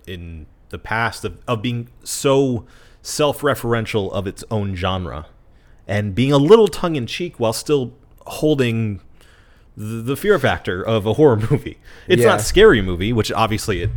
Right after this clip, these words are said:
Speaker 1: it spawned.
Speaker 2: Yeah.
Speaker 1: Um, where it's a full-out comedy, but, like, there are funny moments and there's a lot of tongue-in-cheek quality to the, the film itself. Um,
Speaker 2: It's, it's, yeah, it's a, it's a pure satire, like,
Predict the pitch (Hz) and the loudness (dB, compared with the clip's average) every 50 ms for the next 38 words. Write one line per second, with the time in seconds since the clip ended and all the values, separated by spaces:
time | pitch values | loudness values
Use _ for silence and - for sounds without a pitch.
0 | - - - 104 - - - - 95 87 85 87 98 110 - - - - - 101 | -6 -8 -8 -8 -8 -6 -6 -4 -2 -2 -2 -2 -4 -4 -6 -8 -10 -10 -8 -4
1 | 104 104 101 95 87 82 - 95 95 92 92 87 85 85 85 85 - - - - | -2 -2 -2 -2 -4 -4 -2 -2 -2 -2 -2 -4 -6 -8 -10 -12 -14 -18 -20 -20
2 | - - - 120 110 107 92 - - 92 - 110 107 92 80 71 - - - 143 | -20 -14 -4 -2 0 0 0 0 -4 -2 0 2 2 2 2 0 -2 -2 2 4
3 | 160 175 135 101 92 90 87 80 92 90 90 - 101 98 92 90 - - - 104 | 4 4 4 2 0 -2 -2 -2 -2 -4 -4 -4 -4 -4 -4 -4 -6 -6 -4 -2
4 | 104 98 76 87 95 92 - - - 101 98 92 90 95 107 123 123 123 120 117 | -2 -2 -2 -2 -2 -4 -4 -6 -6 -6 -6 -6 -4 -2 -2 0 0 0 -2 -4
5 | - - 104 101 98 92 104 101 101 107 104 104 95 92 90 - - - - - | -4 -6 -6 -6 -4 -4 -4 -2 0 0 0 0 -4 -6 -8 -12 -18 -20 -20 -20
6 | - - - _ - - - 120 113 110 104 98 - - 123 - - - 123 117 | -20 -20 -20 _ -20 -12 -8 -6 -6 -6 -6 -6 -6 -6 -6 -6 -4 0 0 2
7 | 110 107 98 90 85 - - - - 135 131 123 107 90 92 95 90 - - - | 2 0 -2 -4 -6 -8 -8 -2 0 0 2 2 0 -2 -6 -8 -8 -8 -10 -10
8 | - - 101 92 87 - - - - 98 85 80 80 - - - - - - - | -8 -6 -6 -6 -8 -10 -8 -6 -4 -4 -4 -4 -8 -12 -20 -20 -20 -20 -20 -20
9 | - - - - - - - - 101 101 98 95 95 92 92 90 90 90 165 180 | -20 -20 -20 -20 -20 -12 -6 -4 -2 -2 0 -2 -2 -2 -4 -4 -2 0 0 0
10 | 143 - - - 160 156 - - 151 170 160 135 127 - 175 170 139 - - - | 0 -2 -4 -4 -4 -4 -6 -4 0 2 4 4 4 2 -2 -2 -4 -6 -4 -4
11 | 156 151 - - 147 - - - 208 208 196 190 180 151 127 - - 160 165 165 | -4 -2 0 -2 -2 0 2 4 6 6 6 6 4 2 2 0 0 2 2 2
12 | 151 - 139 107 95 90 85 85 92 95 95 95 90 85 - | 2 0 -2 -2 -2 -2 -4 -6 -6 -6 -6 -6 -6 -10 -14